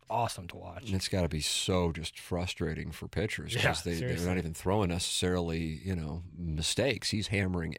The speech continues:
Speaker 2: everything.
Speaker 1: Yeah.
Speaker 2: Everything. He is crushing baseballs, too. I mean, these are hard hit balls. Uh, so, Paul Goldschmidt on an absolute heater. Miles Mikolas, one strike away.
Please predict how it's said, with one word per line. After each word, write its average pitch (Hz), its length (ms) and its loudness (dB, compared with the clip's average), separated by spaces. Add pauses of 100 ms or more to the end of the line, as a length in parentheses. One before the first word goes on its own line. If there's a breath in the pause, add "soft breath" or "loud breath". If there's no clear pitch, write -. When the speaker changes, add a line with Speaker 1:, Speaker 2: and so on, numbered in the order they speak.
Speaker 2:
everything. 85 1000 0
Speaker 1:
Yeah. 107 240 -6
Speaker 2:
Everything. 90 880 0
He 98 160 -2
is 78 140 -4 (100)
crushing - 840 -4
baseballs, - 520 -10
too. 95 200 -8
I - 60 -12
mean, - 100 -12
these 104 180 -6
are - 120 -14 (180)
hard 104 360 -2
hit - 240 -8
balls. 87 420 -6 (640 loud breath)
Uh, 113 160 6
so, 131 200 6
Paul 139 260 6
Goldschmidt 117 520 4
on 101 160 8
an 98 80 6
absolute 101 520 6
heater. 107 240 4
Miles 90 280 4
Mikolas, 104 560 4
one 104 460 4
strike 104 400 2
away. 87 480 6